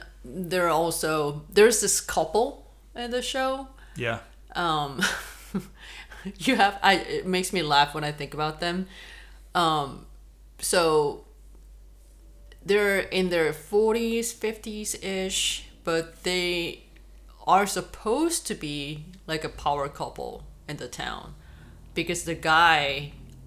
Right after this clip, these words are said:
Speaker 1: he's got, like, a building, so he's, like, landlord,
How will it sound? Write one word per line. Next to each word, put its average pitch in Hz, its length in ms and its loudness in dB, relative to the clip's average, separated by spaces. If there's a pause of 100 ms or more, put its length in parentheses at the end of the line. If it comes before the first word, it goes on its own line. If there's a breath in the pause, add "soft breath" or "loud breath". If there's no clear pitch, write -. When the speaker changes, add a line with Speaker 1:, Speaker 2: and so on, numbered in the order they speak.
(240)
Speaker 1:
he's 165 280 -2
got, - 260 -4
like, 135 200 -6
a 127 240 -8 (880)
building, 156 440 -2
so 156 100 -8
he's, 151 160 -6
like, 147 160 -8
landlord, 165 800 -2